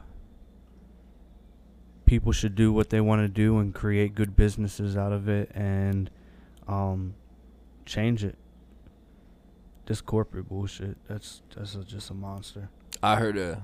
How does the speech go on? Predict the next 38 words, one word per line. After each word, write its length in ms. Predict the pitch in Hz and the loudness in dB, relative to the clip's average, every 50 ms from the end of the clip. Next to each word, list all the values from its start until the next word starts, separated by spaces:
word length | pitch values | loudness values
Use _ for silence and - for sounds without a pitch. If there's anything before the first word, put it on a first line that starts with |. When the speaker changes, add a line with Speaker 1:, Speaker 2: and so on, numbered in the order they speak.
| 92 - | -10 -6
Speaker 2:
I 120 | 92 98 | -4 -2
heard 160 | 101 104 98 92 | 0 0 0 -2
a 60 | 85 | -2
pretty 240 | - 98 95 92 90 | -4 -4 -4 -4 -4
good 260 | 87 92 90 90 85 | -6 -6 -6 -6 -4
bit, 220 | 90 90 92 69 | -4 -4 -4 -4
actually, 560 | 62 78 78 - - - - 78 73 78 - - - - - | -4 -8 -10 -10 -12 -12 -14 -14 -14 -14 -16 -18 -20 -20 -14
and 120 | - 92 85 | -12 -10 -10
it 80 | 73 | -8
was 200 | 71 85 87 98 | -8 -10 -10 -8
like, 360 | 82 80 80 76 78 - - 69 | -8 -8 -8 -8 -10 -12 -12 -12
uh, 300 | 67 60 53 52 50 - - - - - - - - - - - - - - - - - - - - - - - 107 | -12 -12 -12 -12 -14 -16 -18 -20 -20 -20 -20 -20 -20 -20 -20 -20 -20 -20 -20 -20 -20 -20 -20 -20 -20 -20 -18 -12 -6
dude 220 | 95 107 104 95 | -2 -2 -2 0
was 140 | 95 95 - | -2 -2 0
talking 220 | 107 101 90 87 | 0 0 0 0
about 240 | 87 85 85 82 62 | -2 -2 -2 -2 -2
A 180 | 85 87 87 87 | -4 -4 -2 -2
I 140 | 87 90 92 | -2 -2 -2
replacing 560 | 87 87 80 - 98 92 87 - 78 80 78 | -4 -6 -6 -6 -8 -8 -8 -8 -10 -10 -6
jobs, 540 | 85 82 82 82 85 87 98 107 - - - - - - - - - - - - - - | -4 -4 -4 -2 -4 -6 -8 -12 -16 -20 -20 -20 -20 -20 -20 -20 -20 -20 -20 -20 -12 -8
and 80 | 92 | -8
he's 160 | 87 82 80 85 | -6 -6 -6 -8
like, 180 | 78 73 76 | -10 -10 -8
"Man, 600 | 80 92 110 120 123 123 123 123 120 120 120 123 | -6 -4 -2 0 0 2 2 2 2 2 2 2
I 120 | 123 123 123 | 2 0 0
can't 480 | - - 147 131 131 123 117 110 110 107 | -2 -2 0 2 2 2 2 2 0 2
wait 280 | 117 139 151 123 104 - | 2 2 2 2 2 0
for 140 | - 113 | -2 0
A 240 | 85 95 101 101 101 98 | 2 2 2 2 2 2
I 160 | 98 95 95 | 2 2 0
to 80 | 90 | -2
come 260 | 87 - - 104 95 95 | -4 -4 -4 -2 -2 -4
start 280 | - - 107 95 82 | -4 -2 -2 -2 -2
replacing 480 | 76 92 - - 107 98 - - 104 98 | -2 -6 -4 -2 -2 -2 -2 -2 -4 -4
these 160 | 98 95 - | -4 -4 -2
fucking 340 | - 110 101 - - 98 90 | -2 -2 -2 -2 -4 -6 -4
jobs, 460 | 92 98 95 92 90 87 87 90 - | -2 0 0 0 0 -2 -4 -6 -6
man. 380 | 95 98 101 101 101 101 98 | -4 -2 -2 -2 -2 -4 -4